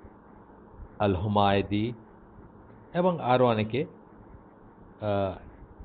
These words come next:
এই কথাগুলো বলতেন। সেই কথাগুলোর একটা just এখানে তিনটা লাইন আছে ইংরেজিতে, একটা প্যারাগ্রাফ তিনটা লাইনে, কিন্তু আপনারা মনে রাখার চেষ্টা করবেন। আর এটা তো আপনাদের রেকর্ডেড থাকবে, আমি পড়ব,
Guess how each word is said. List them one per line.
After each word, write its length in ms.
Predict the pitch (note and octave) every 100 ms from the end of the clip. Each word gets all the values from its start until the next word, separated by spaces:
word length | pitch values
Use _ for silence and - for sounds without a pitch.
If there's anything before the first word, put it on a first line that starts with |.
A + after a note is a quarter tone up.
| -
এই 180 | A#2+ A#2+ A#2+
কথাগুলো 440 | A2 A2+ G#2+ G#2
বলতেন। 380 | F2+ F2 D#2+ - - - - - - - - - - - - - -
সেই 120 | A#2 G#2+
কথাগুলোর 420 | G#2+ A2 A2+ C3 -
একটা 300 | C3+ - D#3+
just 460 | C3+ - - - - - - - - - -
এখানে 220 | - A#2 A2
তিনটা 280 | - C3+ D3
লাইন 280 | B2+ A#2 A2+
আছে 180 | G#2+ A#2
ইংরেজিতে, 440 | G#2 G2+ G2 C3+ D#3 - - - - - - - -
একটা 320 | - - A2 -
প্যারাগ্রাফ 340 | G#2+ G2+ G2 F#2+
তিনটা 260 | A2 F#2+ G#2+
লাইনে, 300 | F#2+ F#2 A2 - -
কিন্তু 200 | G#2+ A2
আপনারা 240 | A2 A2
মনে 220 | G#2+ G#2+
রাখার 220 | G#2+ G#2 G#2+
চেষ্টা 240 | F#2 -
করবেন। 320 | F2+ E2+ E2 E2 - - - - - - - -
আর 260 | G2+ F#2+ F#2
এটা 200 | G#2 G2+ G#2+
তো 100 | B2
আপনাদের 600 | A2+ A#2+ A2 G#2+ - G2
রেকর্ডেড 420 | A2 A#2+ A2+ A#2 A2+
থাকবে, 340 | G#2 F2 F2
আমি 140 | F2+ G2
পড়ব, 340 | - G#2+ G2